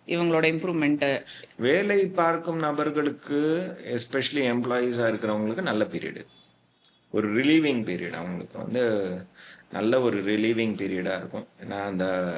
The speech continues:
Speaker 2: ஆறாம் இடத்தை வந்து செவ்வாயே பார்க்கறதுனால நல்ல ஒரு ரிலீஃப் இருக்கும். இருபத்தேழாம் தேதி வரைக்கும் அவங்களுக்கு வந்து நல்ல ரிலீவிங் பீரியடா தான் இருக்கும்.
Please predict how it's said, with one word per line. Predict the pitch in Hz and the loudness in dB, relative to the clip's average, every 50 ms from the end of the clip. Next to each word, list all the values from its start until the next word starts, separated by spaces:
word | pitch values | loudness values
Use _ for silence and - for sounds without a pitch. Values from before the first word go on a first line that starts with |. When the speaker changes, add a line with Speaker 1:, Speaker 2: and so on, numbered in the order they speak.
| 82 - | -6 -6
Speaker 2:
ஆறாம் | - 87 101 110 113 117 120 113 | -4 -2 0 0 0 0 0 0
இடத்தை | 107 98 98 92 104 98 | 0 -2 -2 -4 -4 -6
வந்து | 98 98 101 | -4 -4 -4
செவ்வாயே | 107 107 107 101 92 95 101 98 101 104 107 104 | -4 -4 -4 -4 -2 0 0 0 2 0 0 -2
பார்க்கறதுனால | - 98 98 98 - 107 92 92 92 90 85 82 90 - 180 180 - _ _ _ _ _ _ _ - | -2 -4 -4 -4 -6 -6 -6 -6 -6 -6 -6 -6 -6 -8 -12 -14 -16 _ _ _ _ _ _ _ -10
நல்ல | 95 107 127 139 | -6 -4 -2 0
ஒரு | 127 110 95 92 | 0 0 0 0
ரிலீஃப் | 85 87 95 98 95 101 101 101 - | -2 -2 -4 -4 -2 -4 -6 -6 -8
இருக்கும். | - - - - - - _ _ _ _ - - - | -10 -10 -10 -12 -14 -16 _ _ _ _ -18 -12 -4
இருபத்தேழாம் | - - 110 117 113 113 - 107 104 101 98 95 98 98 | -2 0 2 2 2 0 2 0 0 0 0 -2 -2 -2
தேதி | 98 95 95 98 95 | -4 -2 -2 0 0
வரைக்கும் | 92 90 92 107 - 151 - | 0 0 -2 -4 -6 -6 -8
அவங்களுக்கு | 156 120 101 95 95 90 90 87 | -6 -6 -4 -4 -2 -4 -2 -2
வந்து | 90 92 101 113 | -4 -4 -4 -4
நல்ல | 107 95 87 95 104 107 | -4 -2 -2 -2 -2 -2
ரிலீவிங் | 98 95 92 98 98 98 98 95 92 90 87 | -2 -2 0 0 0 0 0 -2 -2 -4 -6
பீரியடா | 87 92 87 90 85 82 82 | -6 -4 -4 -4 -2 -2 -2
தான் | 82 87 92 | -2 -4 -4
இருக்கும். | 90 85 - - 120 | -4 -6 -6 -8 -10